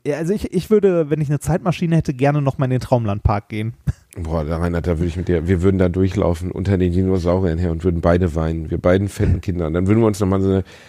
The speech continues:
Speaker 2: was hat man damals, da gab's ja auch noch keine coolen Leckereien. Da gab's ja, was, was gab's da? Ich glaub Zuckerwatte oder so.
Speaker 1: Ja,
Speaker 2: Muss ich mal
Speaker 1: das
Speaker 2: nachgucken. Oh Mann. Reini, da krieg ich jetzt, mein Herzchen geht grad so ein bisschen auf. Da muss ich jetzt schon, da, da muss ich jetzt schon dran denken irgendwie.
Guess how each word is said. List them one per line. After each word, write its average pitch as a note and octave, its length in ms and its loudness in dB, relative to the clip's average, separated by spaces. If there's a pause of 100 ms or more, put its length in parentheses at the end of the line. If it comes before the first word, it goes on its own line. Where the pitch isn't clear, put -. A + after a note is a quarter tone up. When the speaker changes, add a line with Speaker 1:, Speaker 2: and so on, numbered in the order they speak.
(140)
Speaker 2:
was - 160 -2
hat - 100 -4
man G#2+ 140 2
damals, F#2+ 360 2
da F2 100 0
gab's G2 240 -2
ja - 100 0
auch - 40 -2
noch F2 160 -4
keine F2+ 240 -2
coolen G2+ 280 2
Leckereien. E2+ 600 0 (580)
Da - 100 -2
gab's - 280 0
ja, D2 180 2
was, - 260 -6
was - 180 -4
gab's - 260 -4
da? C2+ 160 0
Ich D2+ 100 -4
glaub D2 180 -2
Zuckerwatte E2 560 0
oder C#2+ 200 -2
so. D2 240 -4 (260)
Speaker 1:
Ja, C3 80 0
Speaker 2:
Muss - 120 -6
ich A#2+ 80 -6
mal E2 100 -4
Speaker 1:
das - 220 -2
Speaker 2:
nachgucken. - 280 -16
Oh - 60 -12
Mann. - 320 -12 (880)
Reini, D2+ 280 0
da D2 120 0
krieg - 180 0
ich F2 60 -2
jetzt, E2+ 240 -2
mein D#2+ 260 2
Herzchen E2+ 400 0
geht D2 180 0
grad - 200 -4
so D2 100 -2
ein - 20 -2
bisschen C#2+ 280 -2
auf. C#2 220 -4
Da C#2+ 120 -2
muss F2+ 180 0
ich - 60 -6
jetzt - 160 0
schon, F2+ 240 0
da, F2+ 160 2
da D#2+ 160 2
muss G2 220 2
ich - 60 -6
jetzt G#2 140 -4
schon G2 140 -2
dran F#2 200 0
denken F2 300 0
irgendwie. C#2+ 400 -4